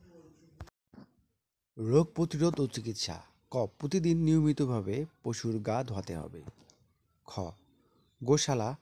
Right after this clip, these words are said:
ও পার্শ্ববর্তী স্থান সর্বদা পরিষ্কার রাখতে হবে।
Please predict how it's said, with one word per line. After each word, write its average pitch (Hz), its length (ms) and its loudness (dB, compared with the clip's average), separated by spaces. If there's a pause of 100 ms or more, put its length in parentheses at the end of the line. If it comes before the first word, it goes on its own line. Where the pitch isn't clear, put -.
(380)
ও 135 140 4
পার্শ্ববর্তী 143 720 -2
স্থান 123 400 -4 (420)
সর্বদা 131 440 0 (120)
পরিষ্কার 120 440 -4
রাখতে 98 280 -8
হবে। 76 260 -12